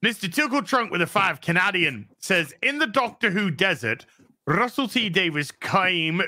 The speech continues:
to our rescue. Instead, he stands pants at his ankles, hands on hips,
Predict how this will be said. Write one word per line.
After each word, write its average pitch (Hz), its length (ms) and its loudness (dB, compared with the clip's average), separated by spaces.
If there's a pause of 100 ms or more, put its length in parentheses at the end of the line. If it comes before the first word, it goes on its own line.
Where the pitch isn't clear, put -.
to 180 220 0
our 165 340 2
rescue. 160 640 -2 (640)
Instead, 196 560 0
he 175 160 0
stands 208 640 -2 (140)
pants 233 580 -2
at 214 180 0
his 190 240 0
ankles, 147 720 0 (440)
hands 226 400 0
on 214 200 0
hips, - 640 -4